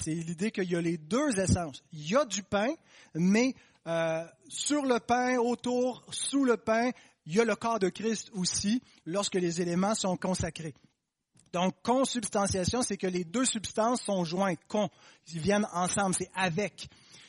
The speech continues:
Et donc, le pain et le vin sont le corps et le sang de Christ. Euh, et, euh, donc, ça, c'est le, le, le, le deuxième mur. Au troisième mur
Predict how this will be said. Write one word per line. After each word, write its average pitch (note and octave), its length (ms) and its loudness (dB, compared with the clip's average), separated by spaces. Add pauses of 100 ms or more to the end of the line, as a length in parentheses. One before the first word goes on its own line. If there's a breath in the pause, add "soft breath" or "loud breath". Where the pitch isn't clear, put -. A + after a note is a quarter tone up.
(120)
Et D#3+ 120 -6
donc, G3+ 300 2 (260 soft breath)
le E3 220 -4
pain A#3 340 2 (920)
et B3+ 160 0
le A#3 160 4
vin G3 340 2
sont G3+ 220 0
le E3+ 120 -2
corps B3+ 600 -2 (200)
et B3+ 120 -2
le A3 140 2
sang A#3 260 0
de F#3+ 100 0
Christ. - 460 -2 (840 loud breath)
Euh, D3+ 260 -6 (140)
et, A3+ 440 0
euh, E3 220 0
donc, E3+ 220 0 (100)
ça, - 220 -6
c'est E3 220 -6
le, D#3 180 -4
le, C#3+ 340 -6
le, C#3 140 -8
le C#3 120 -8
deuxième E3+ 320 0
mur. B3 120 4
Au G#3 60 0
troisième G3+ 440 0
mur A#3 420 2